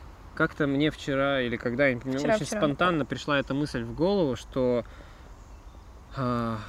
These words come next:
Speaker 1: я просто рассуждал о том, что происходит у нас на кемпах,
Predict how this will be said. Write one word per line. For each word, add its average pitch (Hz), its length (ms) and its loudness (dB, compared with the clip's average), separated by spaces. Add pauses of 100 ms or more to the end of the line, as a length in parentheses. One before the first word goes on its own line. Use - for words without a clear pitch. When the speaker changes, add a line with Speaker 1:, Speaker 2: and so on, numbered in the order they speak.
(400)
Speaker 1:
я 170 140 6
просто 208 320 2
рассуждал 175 600 4
о 143 140 2
том, 190 200 2
что 180 140 2
происходит 156 460 2
у - 40 2
нас 139 180 2
на 135 100 -4
кемпах, 208 520 0